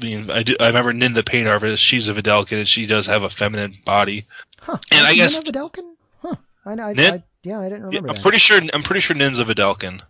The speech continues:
Speaker 1: Uh, but minus seven, and I get it. When, when I read this, you'll a hundred percent get why. <laughs> You get an emblem, your opponents can't untap more than two permanents during their untap steps.
Speaker 2: Okay, that's dumb. That's dumb right there.
Speaker 1: It's
Speaker 2: That's
Speaker 1: Winter Orb.
Speaker 2: dumb.
Speaker 1: It's Winter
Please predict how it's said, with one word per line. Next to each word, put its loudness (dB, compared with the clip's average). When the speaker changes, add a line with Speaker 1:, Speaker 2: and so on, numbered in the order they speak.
Speaker 1:
Uh, 4
but -4
minus 6
seven, 4
and 0
I 2
get 4
it. 4
When, 4
when 6
I 6
read 4
this, 0
you'll 2
a 4
hundred 0
percent -4
get -4
why. -4
<laughs> -20
You 4
get 0
an 4
emblem, 2
your 6
opponents 4
can't -2
untap 2
more 2
than -2
two 2
permanents 0
during 0
their 2
untap 0
steps. -2
Speaker 2:
Okay, 2
that's 2
dumb. -8
That's -8
dumb -2
right -2
there. -4
Speaker 1:
It's 4
Speaker 2:
That's 0
Speaker 1:
Winter 8
Orb. 6
Speaker 2:
dumb. -6
Speaker 1:
It's 0
Winter 6